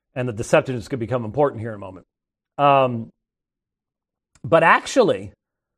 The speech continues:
uh, Jehovah's Witnesses are, uh, gonna be significantly more, uh, aware of background, uh, background like the Greek Septuagint, uh, than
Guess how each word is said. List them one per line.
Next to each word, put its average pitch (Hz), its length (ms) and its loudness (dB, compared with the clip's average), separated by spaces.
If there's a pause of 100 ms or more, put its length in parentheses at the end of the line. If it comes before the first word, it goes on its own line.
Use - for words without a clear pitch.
(220)
uh, 135 380 4
Jehovah's 165 460 0
Witnesses 196 400 -2
are, 156 320 2
uh, 135 280 4 (840)
gonna 143 160 -2
be 131 100 -2
significantly 196 800 -2
more, 151 540 4 (1400)
uh, 104 300 -12 (160)
aware 151 340 6
of 131 140 -2
background, 120 580 0 (920)
uh, 131 100 -6
background 135 480 2
like 135 260 4
the 120 80 -8
Greek 113 200 -6
Septuagint, 110 440 -4 (920)
uh, 120 240 0
than 127 680 2